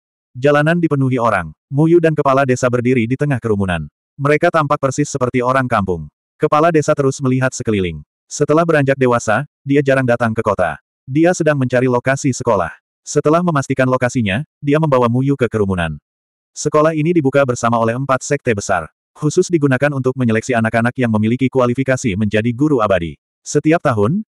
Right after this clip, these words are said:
sekolah akan mengirimkan orang ke setiap desa untuk menguji apakah anak-anak berusia dua belas tahun tersebut memiliki potensi untuk menjadi guru abadi. Setelah itu, mereka semua akan melapor ke sekolah bersama-sama.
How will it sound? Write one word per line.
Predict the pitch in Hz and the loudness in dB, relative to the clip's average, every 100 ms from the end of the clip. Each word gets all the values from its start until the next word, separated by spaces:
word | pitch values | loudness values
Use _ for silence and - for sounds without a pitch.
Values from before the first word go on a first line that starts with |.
| _ | _
sekolah | - 156 151 165 | -6 0 2 2
akan | 151 147 | 0 0
mengirimkan | 127 120 120 123 | 0 0 0 0
orang | 117 120 | 0 -2
ke | - | -4
setiap | 113 113 | -4 -2
desa | 110 117 127 | -2 -2 -2
untuk | 123 120 | -4 -2
menguji | 113 113 127 | 0 0 0
apakah | 120 117 120 | -2 -2 -2
anak-anak | 113 104 107 110 | -2 -2 -2 -2
berusia | 113 113 135 113 | -2 -2 0 2
dua | 127 | 2
belas | 127 117 - | 2 0 0
tahun | 117 | -2
tersebut | 123 123 139 123 | -2 -4 -2 -2
memiliki | 127 123 110 120 | 0 0 0 -2
potensi | 120 120 120 - | -2 0 -2 -2
untuk | 127 131 143 | -4 -2 -4
menjadi | 135 127 117 90 | -2 0 0 -2
guru | 104 113 98 | -2 0 0
abadi. | 92 82 76 - _ _ _ _ _ | 0 -2 -6 -16 _ _ _ _ _
Setelah | - 147 151 170 | -4 0 2 0
itu, | 135 107 185 - _ | 0 0 0 -6 _
mereka | 135 139 147 | -2 0 2
semua | 165 147 131 117 | 0 0 0 0
akan | |
melapor | 120 110 113 123 | 0 0 0 0
ke | 120 | -2
sekolah | - 135 135 | -2 0 0
bersama-sama. | 104 107 104 95 95 80 | -2 -4 -4 -2 -4 -4